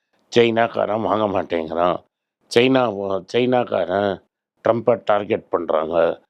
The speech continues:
ஒரு மீட்டிங்ல கட்டுப்பிடி வைத்தியம் பண்ணதுனால இது மாறிடும்னு நினைச்சீங்கன்னா, இது மாறாது. ஃபண்டமெண்டலா சைனாக்கும் அமெரிக்காக்கும் தகராறு.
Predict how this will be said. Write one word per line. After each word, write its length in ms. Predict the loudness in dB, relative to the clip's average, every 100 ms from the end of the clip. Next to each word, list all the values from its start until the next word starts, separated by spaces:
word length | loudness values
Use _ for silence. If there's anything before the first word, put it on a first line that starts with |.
| _ _ 0
ஒரு 220 | 2 2
மீட்டிங்ல 840 | 2 0 0 0 2 4 2 0 -6
கட்டுப்பிடி 460 | -10 -6 -2 0 0
வைத்தியம் 420 | -2 -2 -4 -4
பண்ணதுனால 880 | -4 -2 -4 -2 -2 2 4 2 0 _ _ _ _
இது 220 | -2 0
மாறிடும்னு 840 | 0 0 0 0 -2 -2 -2 -2 -4 -4
நினைச்சீங்கன்னா, 580 | -6 -4 -2 0 -2 -8 _ _ _
இது 240 | 0 0
மாறாது. 800 | 2 0 2 0 0 -2 -2 -6 _ _ _ -4
ஃபண்டமெண்டலா 920 | 0 4 4 2 0 0 0 2 0 -2 _ _ _ -4
சைனாக்கும் 840 | 0 2 2 0 -2 -6 -2 -4 -6 _ _ _ _
அமெரிக்காக்கும் 840 | 0 2 2 0 0 0 0 -4 -2
தகராறு. 880 | 0 2 2 2 0 -2 -6 -8